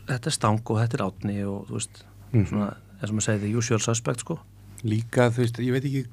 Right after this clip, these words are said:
Speaker 2: þú veist,
Speaker 1: Og svona,
Speaker 2: já.
Speaker 1: svona laxveiði og svona, og svona, já, þetta var bara þannig tímar að ég hugsaði, þú veist, mögulega í þessu umhverfi, eigum við séns á að stíga inn og, og, og, hérna, eiga svona fair chance, svo, meina,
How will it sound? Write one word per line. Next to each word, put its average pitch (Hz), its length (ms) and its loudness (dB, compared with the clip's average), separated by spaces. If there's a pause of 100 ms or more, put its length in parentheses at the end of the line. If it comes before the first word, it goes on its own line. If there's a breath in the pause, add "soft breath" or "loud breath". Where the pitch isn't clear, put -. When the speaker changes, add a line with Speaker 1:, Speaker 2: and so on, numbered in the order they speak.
(180)
Speaker 2:
þú - 160 -2
veist, 123 200 4 (140)
Speaker 1:
Og - 60 -4
svona, 196 180 8
Speaker 2:
já. - 60 4
Speaker 1:
svona 202 140 8 (100)
laxveiði 147 240 4
og 147 60 0
svona, 156 140 2
og 147 80 0
svona, 151 260 0 (1000 loud breath)
já, 101 100 2
þetta 110 60 -2
var 202 80 6
bara - 160 4
þannig 107 100 6
tímar 202 380 8
að 104 40 6
ég 110 60 6
hugsaði, 135 320 0
þú - 40 -14
veist, - 260 -6
mögulega 170 380 4
í 151 60 4
þessu 160 200 0
umhverfi, 180 440 2 (560)
eigum 160 200 4
við - 100 0
séns 131 240 2
á 117 60 2
að 110 60 2
stíga 113 320 0
inn 110 140 0
og, - 200 -4
og, - 320 -4
og, 113 80 -8
hérna, 110 420 -4 (600)
eiga 120 200 4
svona 107 200 -2
fair 127 160 2
chance, - 360 -6
svo, - 120 -8
meina, 147 180 -4